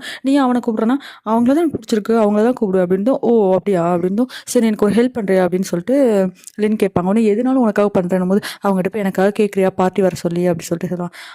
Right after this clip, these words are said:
"ஆ?" அப்படி சொல்லிட்டு யாங்கியூக்கு ஷாக் ஆயிடும். நம்மள கூப்பிடுவான்னு பார்த்தா அவனை கூப்பிட சொல்லி நம்மகிட்டே கேட்குறாளேன்னு சொல்லிட்டு, ஆ, "சரி, சரி,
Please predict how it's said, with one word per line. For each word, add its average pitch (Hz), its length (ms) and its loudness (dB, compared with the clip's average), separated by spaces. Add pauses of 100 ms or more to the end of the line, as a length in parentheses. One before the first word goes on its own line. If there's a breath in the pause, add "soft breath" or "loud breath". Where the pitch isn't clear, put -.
"ஆ?" 240 80 0 (460)
அப்படி 226 160 0
சொல்லிட்டு 220 360 2
யாங்கியூக்கு 214 340 2
ஷாக் 214 200 2
ஆயிடும். 196 200 2
நம்மள 175 240 2
கூப்பிடுவான்னு 226 360 2
பார்த்தா 220 200 0
அவனை 208 220 2
கூப்பிட 220 160 2
சொல்லி 240 280 0
நம்மகிட்டே 214 320 2
கேட்குறாளேன்னு 196 420 0
சொல்லிட்டு, 233 220 -2 (440 loud breath)
ஆ, 262 60 2 (460)
"சரி, 294 200 2
சரி, 269 180 2